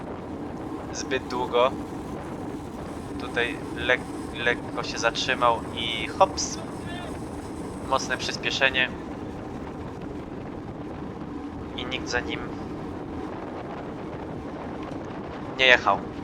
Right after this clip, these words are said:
Z tym, że to jest dziewiąte punk-, dziewiąte też podwójne, e, podwójnie punktowane kółko. Chłopacy się zerwali. No dobra, no to tego nie odpuszczę, bo może znowu nam, kurde, pociąg odjedzie.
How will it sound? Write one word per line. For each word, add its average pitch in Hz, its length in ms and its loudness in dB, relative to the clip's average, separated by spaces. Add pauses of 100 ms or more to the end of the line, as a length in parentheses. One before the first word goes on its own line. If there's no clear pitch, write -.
(160)
Z - 100 -2
tym, 123 180 0
że 120 100 4
to 123 100 4
jest 123 120 4
dziewiąte 131 380 4
punk-, - 540 -4
dziewiąte 131 480 8
też - 200 4
podwójne, 117 420 2 (420)
e, 113 180 2
podwójnie 120 400 2
punktowane 117 560 4
kółko. 143 400 8 (720)
Chłopacy 127 360 6
się 127 140 0
zerwali. 131 520 8 (1160)
No 120 120 4
dobra, 120 300 6
no 107 120 -2
to 110 200 0 (200)
tego 120 200 4
nie 117 160 2
odpuszczę, 120 420 -2
bo 113 100 2
może 113 220 -2
znowu 113 260 -2
nam, 110 140 0 (160)
kurde, 113 220 0
pociąg 113 340 0
odjedzie. 113 420 6